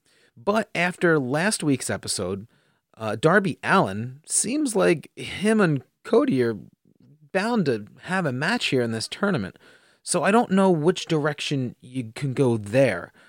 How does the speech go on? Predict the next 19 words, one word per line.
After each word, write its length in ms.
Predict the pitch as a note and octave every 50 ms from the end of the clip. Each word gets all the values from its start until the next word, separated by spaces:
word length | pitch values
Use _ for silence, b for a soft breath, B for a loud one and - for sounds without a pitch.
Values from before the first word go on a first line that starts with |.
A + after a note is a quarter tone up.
| b b b b b b b -
I 80 | F3
flip 240 | - - C4 B3 -
over 160 | A#3+ A#3 G#3+
to 60 | G3 F3
the 100 | F#3 G3+
other 140 | G3+ G3
side, 380 | F3+ - G3+ G3 G3 G3 F#3 - -
and 320 | F3 F3+ F3 E3+ E3+ E3 - - -
I 100 | G#3 A#3+
don't 160 | A#3+ G3+ F3
have 140 | E3+ D#3 D3+
any 160 | D#3+ D#3 C#3
question 380 | - - - C#3 - - -
about 200 | C#3 C3 B2 A#2
these 180 | - A#2+ A2 -
two 180 | - - A#2+ G#2+
matches. 540 | A2 A#2 A#2+ A#2 - - G2 F#2 - - -
I 140 | A#2 A#2+ B2
think 300 | - C#3+ C3+ C3 A2